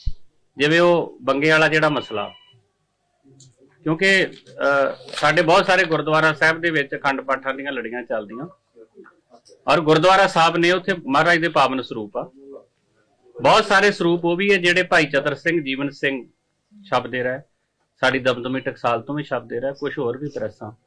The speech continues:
ਉੱਥੇ ਵੀ ਉਹ, ਉਹ ਬਹੁਤ ਸਾਰੇ ਸਰੂਪ ਆ। ਫਿਰ ਬਹੁਤ ਸਾਰੇ ਸ਼-, ਅਹ, ਪਿੰਡਾਂ 'ਚ ਤੁਸੀਂ ਸਾਰੇ ਥਾਵਾਂ ਤੇ ਚੱਲ ਜਾਓ, ਮਹਾਰਾਜ ਦੇ ਸਰੂਪ ਗੁਰਦੁਆਰਾ ਸਾਹਿਬ 'ਚ ਆ। ਔਰ ਕਈਆਂ ਨੇ ਰਸੀਦਾਂ ਨਹੀਂ ਸਾਂਭੀਆਂ ਹੁੰਦੀਆਂ,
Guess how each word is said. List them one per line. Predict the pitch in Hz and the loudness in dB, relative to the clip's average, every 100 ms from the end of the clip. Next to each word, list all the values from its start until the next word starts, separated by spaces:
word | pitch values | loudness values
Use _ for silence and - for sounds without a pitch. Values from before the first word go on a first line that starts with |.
| _ _ _ _ _ _ - - | _ _ _ _ _ _ -20 -4
ਉੱਥੇ | 156 156 202 | -4 0 2
ਵੀ | 208 196 | 2 2
ਉਹ, | 175 143 | 0 -4
ਉਹ | 160 147 | -4 -2
ਬਹੁਤ | 147 170 | -2 0
ਸਾਰੇ | 175 165 | 0 0
ਸਰੂਪ | 156 131 107 107 | -2 -6 -8 -8
ਆ। | 95 _ _ _ _ _ _ _ _ _ | -14 _ _ _ _ _ _ _ _ _
ਫਿਰ | 151 175 190 170 _ _ _ _ _ - | 2 4 2 -4 _ _ _ _ _ -6
ਬਹੁਤ | 135 170 202 | 2 4 4
ਸਾਰੇ | 196 196 196 | 4 4 2
ਸ਼-, | - _ - 143 | -2 _ -4 -4
ਅਹ, | |
ਪਿੰਡਾਂ | 143 165 185 202 | 2 2 4 2
'ਚ | 185 | 2
ਤੁਸੀਂ | 185 | 2
ਸਾਰੇ | 175 160 185 | 4 2 2
ਥਾਵਾਂ | 175 151 143 | 2 0 0
ਤੇ | 147 | -4
ਚੱਲ | 123 131 | -6 -6
ਜਾਓ, | 156 196 - _ | -6 -8 -12 _
ਮਹਾਰਾਜ | 139 160 170 160 | 0 4 4 4
ਦੇ | 156 | 0
ਸਰੂਪ | 151 139 139 - _ _ _ _ - | -2 -4 -6 -12 _ _ _ _ -6
ਗੁਰਦੁਆਰਾ | 127 123 131 131 | -4 2 2 2
ਸਾਹਿਬ | 120 110 104 | 0 -6 -6
'ਚ | - | -10
ਆ। | - - _ - _ - _ _ - 123 | -18 -18 _ -20 _ -20 _ _ -18 0
ਔਰ | 151 170 | 2 2
ਕਈਆਂ | - - - 170 180 | -4 -4 0 4 4
ਨੇ | 185 | 4
ਰਸੀਦਾਂ | 180 160 160 180 | 2 0 2 4
ਨਹੀਂ | 175 202 | 4 2
ਸਾਂਭੀਆਂ | 156 139 151 | 0 0 0
ਹੁੰਦੀਆਂ, | 147 107 95 | -2 -4 -12